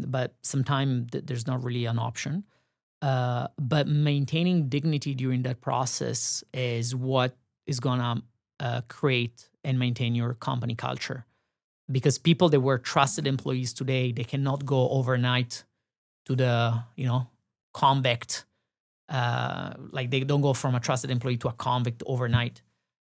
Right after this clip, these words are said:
And so that's an opportunity for, uh, companies to, you know, to show how respectful they are, they are in treating their, their people, their partners.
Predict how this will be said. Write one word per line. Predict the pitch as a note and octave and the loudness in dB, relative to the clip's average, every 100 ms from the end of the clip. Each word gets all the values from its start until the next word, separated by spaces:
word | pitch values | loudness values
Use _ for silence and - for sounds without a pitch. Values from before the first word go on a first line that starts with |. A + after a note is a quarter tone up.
| - | -4
And | C3 | -2
so | A#2+ C#3 | 2 0
that's | B2+ C#3 C3+ | 2 2 2
an | D3+ | 0
opportunity | C3 - B2+ C3+ C3 C#3 | 0 -4 -4 -2 -2 -6
for, | - - B2+ B2 A#2+ B2+ C#3+ - _ | -6 -2 0 0 0 -2 -6 -14 _
uh, | C#3 A#2+ B2 B2 | -6 -4 -4 -6
companies | - C3 C3 C3+ B2 A#2 | -2 0 2 2 0 0
to, | - A#2+ A#2+ A#2 _ _ _ _ - | -2 0 -2 -4 _ _ _ _ -6
you | C3+ | -2
know, | B2 C3 _ _ _ _ _ | -2 -4 _ _ _ _ _
to | - | -2
show | - - D3+ C#3 B2 | 0 6 8 8 4
how | A#2 C3 B2+ B2 - _ _ _ _ _ | 4 4 4 2 -4 _ _ _ _ _
respectful | C#3 A#2+ - - C3 - C3 A#2 A#2 | -4 -2 0 0 -2 -2 -2 0 0
they | A#2+ | 0
are, | A#2+ B2 C3 A#2 - | 0 0 -2 -6 -12
they | - B2 A#2+ | -8 -2 0
are | A2+ A#2+ B2+ _ - | 0 0 -6 _ -6
in | C3 A#2+ A#2 | -4 -2 -4
treating | - B2 B2 A#2+ | -4 -2 0 0
their, | A#2 A#2 | 0 -2
their | A#2 A#2 | -4 -6
people, | - D#3+ D3+ | -2 0 2
their | B2 A#2 B2 - _ _ - | 2 0 -2 -6 _ _ 0
partners. | C3+ A#2 B2 - | 2 2 -2 -6